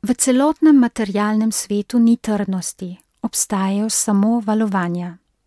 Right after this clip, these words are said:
Valovanja. Sodobni znanstveniki pravijo tako. In razsvetljena oseba kot Buda je rekel tako: "Nikjer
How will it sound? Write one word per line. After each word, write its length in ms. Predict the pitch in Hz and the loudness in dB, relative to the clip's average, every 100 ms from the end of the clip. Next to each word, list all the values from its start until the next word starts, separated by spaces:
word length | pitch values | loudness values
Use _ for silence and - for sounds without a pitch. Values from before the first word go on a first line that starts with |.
| _ | _
Valovanja. 720 | 196 220 208 190 180 175 175 180 _ _ _ _ _ _ _ _ _ - | 0 0 2 0 -2 -6 -10 -14 _ _ _ _ _ _ _ _ _ -8
Sodobni 560 | - 226 254 269 277 | -4 0 2 6 4
znanstveniki 880 | 262 254 240 220 - - 196 190 185 | 6 2 2 0 -2 -2 -4 -4 -8
pravijo 440 | - 180 180 185 | -8 -8 -6 -8
tako. 440 | 180 196 - 185 175 - _ _ _ _ _ _ - | -8 -12 -10 -10 -10 -14 _ _ _ _ _ _ 0
In 120 | 226 | 0
razsvetljena 840 | 208 202 - 196 - 214 220 247 240 | 2 -2 -4 -6 -6 -2 0 0 0
oseba 420 | - - 214 220 | -2 -2 -2 -4
kot 260 | - 208 | -4 -8
Buda 440 | 180 208 202 247 247 - _ - | -6 -6 -4 -4 -4 -10 _ -4
je 160 | 226 | -2
rekel 280 | 214 196 226 | -2 -4 -8
tako: 500 | - 226 - 185 185 - _ _ _ _ _ _ _ - | -8 -8 -8 -8 -10 -14 _ _ _ _ _ _ _ -2
"Nikjer 600 | 220 - - 247 294 330 | -2 -2 -2 0 0 -4